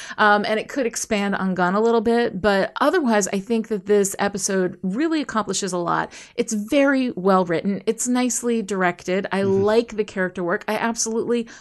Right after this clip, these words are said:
Speaker 1: love what we're doing with Lindsay. It's so complicated and gray area and dark and gritty, and I'm really enjoying that.
Speaker 2: I guess the only thing we haven't really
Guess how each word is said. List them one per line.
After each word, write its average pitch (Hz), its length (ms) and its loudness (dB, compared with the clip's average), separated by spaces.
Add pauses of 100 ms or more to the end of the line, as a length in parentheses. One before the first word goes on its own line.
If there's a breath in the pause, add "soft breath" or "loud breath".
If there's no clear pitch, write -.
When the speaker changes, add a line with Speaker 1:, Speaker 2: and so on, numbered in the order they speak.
(140 loud breath)
Speaker 1:
love 233 460 2
what 202 180 2
we're 190 140 2
doing 180 260 -4
with 175 160 -2
Lindsay. 180 420 -2
It's - 200 -2
so 240 180 2
complicated 190 1080 -2
and 180 280 -6 (340 loud breath)
gray 202 520 6
area 185 500 2
and 180 160 -2
dark 180 280 0
and 175 180 -6
gritty, 170 400 -2
and 180 140 -4
I'm 185 180 2
really 202 300 2
enjoying 180 460 -4
that. 160 300 -12
Speaker 2:
I 208 60 0
guess 277 220 0
the 208 100 4
only 240 180 6
thing 151 400 0
we 123 140 -2
haven't 143 380 2
really 117 500 0